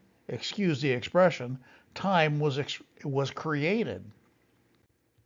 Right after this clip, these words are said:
Christmas and creation are connected, and John tells us how in three of his writings. First place, John one one, "In the beginning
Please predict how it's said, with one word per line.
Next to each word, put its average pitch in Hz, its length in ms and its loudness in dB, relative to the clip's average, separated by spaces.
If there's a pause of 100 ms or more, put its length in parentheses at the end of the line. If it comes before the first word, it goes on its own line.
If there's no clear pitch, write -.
(1120)
Christmas - 800 12 (140)
and 156 180 0
creation 147 840 0 (280)
are 147 160 2
connected, - 640 -2 (880)
and 139 240 0
John 147 480 2
tells 131 360 -2
us 117 140 -2
how 101 600 -2 (100)
in 120 200 -2
three 135 320 0
of 123 100 0
his 120 200 -2
writings. 123 720 0 (960)
First 214 300 2
place, 107 460 -2 (460)
John 160 340 4
one 151 220 2
one, 101 360 -2 (120)
"In 139 100 0
the 143 100 2
beginning 156 680 0